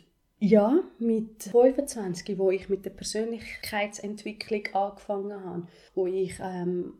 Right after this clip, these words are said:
die Eigenverantwortung für mein Leben genommen habe und gesagt habe, Mal, jetzt will ich alles in meinem Leben ändern. Ich will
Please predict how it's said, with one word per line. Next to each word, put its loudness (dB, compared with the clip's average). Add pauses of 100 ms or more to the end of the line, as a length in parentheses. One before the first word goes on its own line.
die -2
Eigenverantwortung -2
für -8
mein 2
Leben -4
genommen -8
habe -6
und -6
gesagt -8
habe, -6
Mal, -4
jetzt -2
will -4
ich -12 (120)
alles -4
in -8
meinem 0
Leben -6
ändern. -6 (580)
Ich -10
will 0